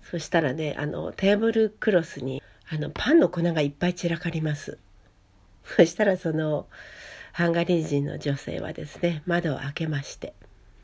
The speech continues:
それで窓の外にそのパンのくずをパーッと捨てました。「鳩の餌よ」なんておっしゃってました。そのハンガリー人の女性のお宅はですね、その日は私だけでしたけれども、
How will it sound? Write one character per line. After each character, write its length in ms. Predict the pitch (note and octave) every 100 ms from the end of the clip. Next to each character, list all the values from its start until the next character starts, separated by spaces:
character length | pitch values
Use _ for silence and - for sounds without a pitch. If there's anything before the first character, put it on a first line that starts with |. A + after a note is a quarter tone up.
| - - - - - -
そ 80 | -
れ 80 | D3
で 220 | D3+ - - -
窓 340 | G#3+ B3+ F3+
の 140 | C#3+
外 340 | D3 E3 D#3+ C3+
に 220 | C2+ - - -
そ 240 | - E3+
の 240 | E3+ E3+ - - - -
パ 160 | A#3 C4
ン 80 | G#3
の 100 | D#3
く 140 | E3
ず 160 | D3+ D3+
を 160 | C#3 -
パ 120 | E3
ー 180 | E3 E3+
ッ 20 |
と 160 | - D#3
捨 120 | -
て 120 | G3+
ま 120 | G3+
し 140 | E3+ -
た。 120 | - - _ - _
「鳩 340 | - F4+ F4+ D4
の 140 | E3+
餌 320 | D3 D3+ C4
よ」 260 | A#3 D#3 A#3 - E3 -
な 160 | B3+ B3
ん 100 | -
て 100 | E3+
お 60 |
っ 20 |
し 120 | F3 F#3+
ゃ 40 |
っ 40 |
て 100 | -
ま 140 | C#3+ E3
し 140 | -
た。 140 | - - - - - - - - - - -
そ 220 | - B3
の 760 | C#4 D4+ D#4+ D#4 D#4+ C4 C4+ A#3+
ハ 180 | B3
ン 40 | C#4
ガ 100 | D4
リ 200 | E4 D#4+
ー 20 |
人 240 | A#3+ F3+
の 100 | D3+
女 200 | D3 D#3+
性 280 | D3+ E3 E3+
の 220 | E3+ E3
お 80 | E3
宅 380 | - E3+ - F3
は 160 | F3 E3
で 140 | C3+
す 200 | - -
ね、 220 | D3+ E3 -
そ 140 | B3+
の 140 | D#4+
日 180 | F#4 -
は 240 | E4+ D3+ -
私 340 | E3+ G3 - F#3
だ 100 | F#3
け 120 | A3+
で 80 | -
し 100 | -
た 140 | D3+
け 140 | -
れ 100 | C#3+
ど 120 | C3 C#3+
も、 360 | F3 G#3+ -